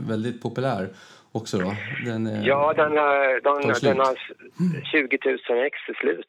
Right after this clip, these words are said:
Speaker 2: va? Och nu ska
Speaker 1: Mm.
Speaker 2: de göra en liten omarbetning av den och trycka om den, men den kommer igen då efter
Speaker 1: Mm.
Speaker 2: hösten. Och det,
Speaker 1: Mm.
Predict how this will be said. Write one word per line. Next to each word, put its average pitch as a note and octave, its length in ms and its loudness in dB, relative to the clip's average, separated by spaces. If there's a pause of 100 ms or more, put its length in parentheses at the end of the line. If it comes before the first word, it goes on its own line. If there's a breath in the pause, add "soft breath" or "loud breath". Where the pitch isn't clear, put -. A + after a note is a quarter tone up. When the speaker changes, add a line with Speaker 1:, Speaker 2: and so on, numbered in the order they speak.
(100)
Speaker 2:
va? G#2+ 140 2
Och G#2+ 160 0
nu A2+ 80 2
ska G#2 260 -2
Speaker 1:
Mm. - 40 -2
Speaker 2:
de G#2+ 160 0
göra G#2 320 4
en G2+ 120 -2
liten G2+ 260 -2
omarbetning G#2 500 -2
av F#2+ 140 2
den F#2 180 -2
och F#2 140 -2
trycka - 340 -4
om G2+ 260 -2
den, F#2 120 -10
men F#2+ 140 -4
den F#2 120 -6
kommer - 300 -8
igen G2 240 -4
då F2 120 -4
efter - 340 -10
Speaker 1:
Mm. G2 140 -4
Speaker 2:
hösten. F#2+ 280 -10
Och G2+ 120 -10
det, A2+ 100 4
Speaker 1:
Mm. G2+ 140 -2